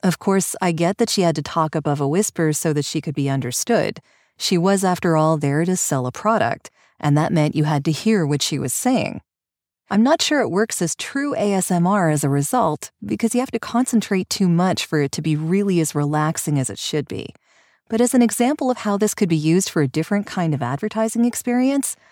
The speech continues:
it's not half bad, if you get it. Seeing as they're trying to appeal to college students, I don't think that's a bad bet. I'll also point out that the pops and crackles of lip smacks and tongue movements from a voice being that close to a mic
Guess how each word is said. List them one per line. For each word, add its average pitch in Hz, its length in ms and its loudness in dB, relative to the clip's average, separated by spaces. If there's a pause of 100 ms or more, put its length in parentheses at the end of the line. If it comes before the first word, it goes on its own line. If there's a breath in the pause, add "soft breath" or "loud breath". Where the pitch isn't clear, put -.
(200 soft breath)
it's - 200 -8
not 285 200 2
half 294 220 -2
bad, 269 360 -2 (460)
if 247 200 0
you 208 100 2
get 170 220 2
it. - 240 -8 (540 soft breath)
Seeing 196 460 2
as 185 100 2
they're 160 160 0
trying 170 320 0
to 160 140 2
appeal 175 320 -2
to - 80 -4
college 240 340 -2
students, 202 680 0 (160)
I - 140 -8
don't 294 180 -6
think 285 200 -2
that's 254 180 -2
a 226 60 -2
bad 190 240 0
bet. 202 320 0 (680)
I'll 190 180 2
also 254 360 0
point 185 300 2
out 151 280 2
that 143 220 0
the - 180 -4
pops - 460 -4
and 123 180 -2
crackles 170 640 0
of 156 180 0
lip 165 240 0
smacks 170 520 0
and 139 160 0
tongue 226 320 4
movements 156 440 2
from 160 200 0
a 151 60 0
voice 175 300 2
being 156 280 2
that 160 200 2
close 202 340 -2
to 180 120 -2
a 151 80 2
mic 180 380 0